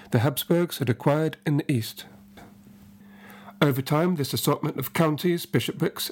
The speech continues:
and hereditary duchies would be transformed into the Österreich, meaning Eastern Kingdom, known in English as Austria. Not only this, but the death of King Louis the Second at Mohacs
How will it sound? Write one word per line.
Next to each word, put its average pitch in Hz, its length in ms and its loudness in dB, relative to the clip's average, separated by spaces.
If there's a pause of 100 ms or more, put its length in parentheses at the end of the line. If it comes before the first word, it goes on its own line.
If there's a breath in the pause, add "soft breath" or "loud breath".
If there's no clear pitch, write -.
and 117 160 2
hereditary 139 600 0
duchies 170 500 0 (440 loud breath)
would 123 100 2
be 123 120 2
transformed 151 640 0
into 147 220 -2
the 160 60 -2
Österreich, - 640 -4 (380 loud breath)
meaning 147 380 0
Eastern 113 460 0 (100)
Kingdom, 110 460 0 (360 loud breath)
known 143 280 2
in 127 180 0
English 151 380 -2
as 143 80 -4
Austria. 131 400 -4 (1000 loud breath)
Not 135 120 4
only 123 200 4
this, 160 200 0
but - 140 -6
the 120 80 -4
death 156 320 0
of 123 160 -2
King 120 240 0
Louis 160 300 0
the 123 80 -6
Second 143 400 0
at - 80 -6
Mohacs 143 500 -2